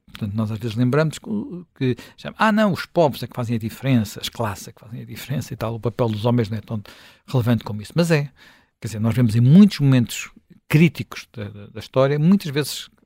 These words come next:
quem fez a diferença foram as lideranças. E eu acho que neste caso isso é evidentíssimo no caso de,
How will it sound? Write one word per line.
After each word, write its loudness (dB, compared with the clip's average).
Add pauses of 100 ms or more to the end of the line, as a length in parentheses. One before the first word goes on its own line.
(260)
quem 2
fez -4
a -6
diferença -8 (540)
foram 2
as -2
lideranças. -14
E 2
eu 4
acho 0
que -6
neste -4
caso -4 (460)
isso -4
é -2 (200)
evidentíssimo -4
no -8
caso -8
de, -8